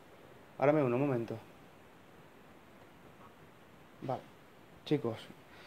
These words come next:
Entonces, voy a crearme la armadura de Kushala de ahora. He tenido que vender material del Nargo del Trueno, porque digo, joder, Nargo del Trueno no me, no me gusta ni su armadura,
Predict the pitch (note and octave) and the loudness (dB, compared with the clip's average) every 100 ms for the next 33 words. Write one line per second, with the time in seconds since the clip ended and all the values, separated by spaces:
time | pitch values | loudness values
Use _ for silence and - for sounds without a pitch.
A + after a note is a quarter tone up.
0 | - - - - - C#3+ E3 D#3 C3+ B2 | -18 -18 -18 2 6 10 10 10 6 10
1 | D3+ D#3+ D3+ C#3 B2+ A#2+ B2 C#3 E3 F3+ | 12 12 12 12 12 10 10 10 10 12
2 | F3+ F#3 E3+ D#3+ - E3+ F3 D3+ D3 A#2 | 10 10 6 4 6 8 10 12 12 10
3 | A#2 D3+ D#3 D#3 D#3 D3 F3+ G#3 - - | 6 4 6 6 6 8 8 6 0 0
4 | - - - C#3 C3+ C3+ B2+ D3 F3 D#3+ | -2 -4 -4 -2 2 4 4 4 6 4
5 | C3 C#3+ E3 F3+ E3 B2+ C#3+ D3 A#2 A2 | 4 4 6 6 6 6 4 6 4 0
6 | A2 G#2+ G2 - G2 G#2+ - - - - | 0 0 -2 -6 -8 -8 -8 -14 -20 -20
7 | - - - A#2+ C3 D3 D3+ C#3+ D#3 F#3 | -20 -20 -8 4 6 8 8 8 8 8
8 | F#3+ D3 C#3+ C3+ C#3+ C#3+ A#2+ B2 B2 - | 6 6 4 4 6 6 6 6 4 6
9 | A#2+ A#2+ A#2 D#3+ | 4 6 6 6